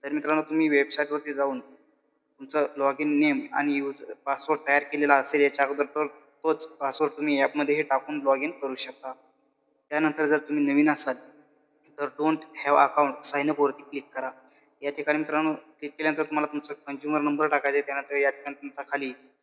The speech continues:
मोबाईल नंबर टाकून घ्या. टाकल्यानंतर तुम्हाला त्याचे मोबाईल नंबरवरती एक ओटीपी येईल, तो ओटीपी या ठिकाणी टाका. त्याच्या खाली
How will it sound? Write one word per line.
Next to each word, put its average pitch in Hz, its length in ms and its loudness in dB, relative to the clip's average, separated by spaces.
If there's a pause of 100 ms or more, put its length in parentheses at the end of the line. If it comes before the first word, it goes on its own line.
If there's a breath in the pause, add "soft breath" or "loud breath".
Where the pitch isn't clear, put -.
(260)
मोबाईल 143 340 4
नंबर 156 220 4
टाकून 143 320 0
घ्या. 143 120 2
टाकल्यानंतर 147 540 -6
तुम्हाला 147 300 -2
त्याचे 139 240 -12
मोबाईल 143 280 2
नंबरवरती 147 420 0
एक 139 120 -8
ओटीपी 135 360 -12
येईल, 131 140 -8
तो 139 140 -2
ओटीपी 139 280 -6
या 143 60 2
ठिकाणी 147 260 -6
टाका. 139 300 -4
त्याच्या - 680 -10
खाली 147 240 -2